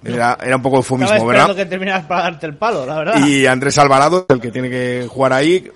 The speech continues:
Speaker 1: en muchos minutos, ya sabemos que el tres, que es posiblemente,
Speaker 2: Demasiados para él.
Speaker 1: posiblemente sea el puesto de mayor desgaste, ¿no? Que hay un equipo de
Speaker 2: Demasiados
Speaker 1: rugby,
Speaker 2: para
Speaker 1: el
Speaker 2: él.
Speaker 1: de, el del pilier, eh, del pilier derecho. Bueno, pues con esas circunstancias, el Chami ofreciendo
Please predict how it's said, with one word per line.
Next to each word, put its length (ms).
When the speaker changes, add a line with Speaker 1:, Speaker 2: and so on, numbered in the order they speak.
Speaker 1:
en 220
muchos 260
minutos, 260
ya 60
sabemos 280
que 80
el 200
tres, 300
que 80
es 80
posiblemente, 560
Speaker 2:
Demasiados 320
para 240
él. 120
Speaker 1:
posiblemente 400
sea 160
el 140
puesto 420
de 60
mayor 260
desgaste, 420
¿no? 100
Que 80
hay 60
un 100
equipo 220
de 60
Speaker 2:
Demasiados 120
Speaker 1:
rugby, 120
Speaker 2:
para 140
Speaker 1:
el 80
Speaker 2:
él. 100
Speaker 1:
de, 140
el 120
del 160
pilier, 680
eh, 520
del 140
pilier 300
derecho. 320
Bueno, 220
pues 500
con 100
esas 220
circunstancias, 680
el 140
Chami 500
ofreciendo 640